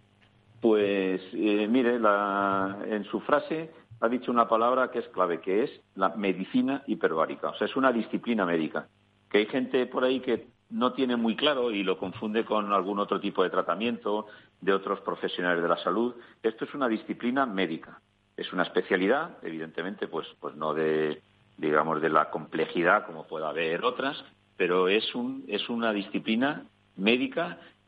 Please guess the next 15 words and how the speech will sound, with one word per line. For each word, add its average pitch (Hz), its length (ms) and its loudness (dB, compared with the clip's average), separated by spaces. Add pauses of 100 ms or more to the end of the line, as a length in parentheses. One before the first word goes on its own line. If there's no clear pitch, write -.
y 190 140 0
que, 95 420 2
y 101 140 -4
que 95 140 -2
lo 87 120 -4
que 90 140 -4
pauta 110 380 0
es 127 160 -4
un 117 80 -6
tratamiento 101 560 -2
médico 82 380 -2
para 71 220 0
tratar 80 320 0
diversas 90 440 -2
enfermedades, 90 580 0